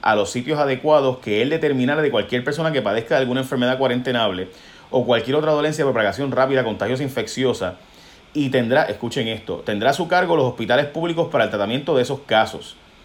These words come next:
Tendrá derecho de convertir en hospitales provisionales los edificios que se necesitaren,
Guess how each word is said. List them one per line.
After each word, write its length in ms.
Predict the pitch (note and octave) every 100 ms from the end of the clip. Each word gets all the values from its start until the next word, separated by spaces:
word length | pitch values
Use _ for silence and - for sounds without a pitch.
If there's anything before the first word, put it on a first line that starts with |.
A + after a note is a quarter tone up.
| - -
Tendrá 260 | B2 A2 B2
derecho 300 | D#3 D#3 E3
de 80 |
convertir 380 | C#3+ C#3 B2 D3
en 80 | D#3
hospitales 420 | D3+ C3 C3 D3+
provisionales 840 | D3+ C3+ B2 A#2+ C3 F3+ F#3 - - -
los 180 | A#2 A2
edificios 500 | G#2+ G#2 D3+ F#3 F3
que 180 | D3+ B2+
se 100 | A#2
necesitaren, 720 | G#2 G2 G2+ C#3 B2 G#2+